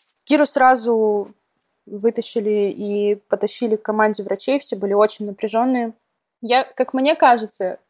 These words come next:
по-моему, я услышала какой-то слабый писк, но я, наверное, сейчас думаю, что этого не может быть, потому что лёгкие-то не раскрылись. Лёгкие потом ей вводили суфрактан, то есть, соответственно,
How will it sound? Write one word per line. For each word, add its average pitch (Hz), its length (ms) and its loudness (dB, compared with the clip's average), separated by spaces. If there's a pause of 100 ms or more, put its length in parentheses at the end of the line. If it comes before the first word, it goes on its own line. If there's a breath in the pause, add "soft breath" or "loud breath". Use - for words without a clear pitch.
(580 soft breath)
по-моему, 269 280 2
я 254 180 2
услышала 226 500 0
какой-то 175 360 -4
слабый 180 340 0
писк, - 380 -6 (580)
но 269 480 6 (120)
я, 233 160 0
наверное, 262 320 2
сейчас 262 260 2
думаю, 269 260 -2
что - 160 -2
этого 240 160 0
не 240 120 0
может 247 260 -4
быть, - 180 -4
потому 226 240 -8
что - 160 -8
лёгкие-то 254 440 2
не 233 100 -2
раскрылись. 254 640 -2
Лёгкие 233 300 0
потом 226 280 -4
ей 214 160 -2
вводили 220 320 -2
суфрактан, 214 580 -4
то - 100 -8
есть, 190 120 -10
соответственно, 196 760 -4